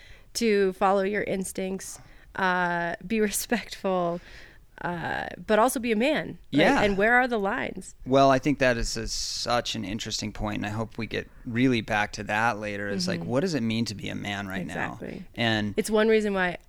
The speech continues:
Speaker 1: I have wanted you on the podcast for so long, because as much as women need healthy role models right now, I think men absolutely need,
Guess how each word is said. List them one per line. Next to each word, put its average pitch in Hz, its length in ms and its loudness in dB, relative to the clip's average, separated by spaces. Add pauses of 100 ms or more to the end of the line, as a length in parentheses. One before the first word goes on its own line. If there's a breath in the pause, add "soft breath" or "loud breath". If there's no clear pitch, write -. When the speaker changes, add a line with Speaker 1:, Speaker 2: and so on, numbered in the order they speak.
Speaker 1:
I 185 140 2
have 170 400 -2
wanted 175 440 -2
you 170 220 -2
on - 160 -4
the 165 60 -4
podcast - 520 -8
for 175 120 -8
so 71 240 -6
long, - 240 -8
because 175 400 -6 (440 loud breath)
as 190 200 2
much 190 280 2
as 180 200 0
women 180 320 0
need 165 320 -4 (140)
healthy 180 340 -4
role 170 160 -2
models 175 320 -4
right 196 160 -4
now, 190 260 -2 (320 loud breath)
I - 40 -16
think - 280 -6
men 196 480 0
absolutely 170 720 -2
need, 165 360 -4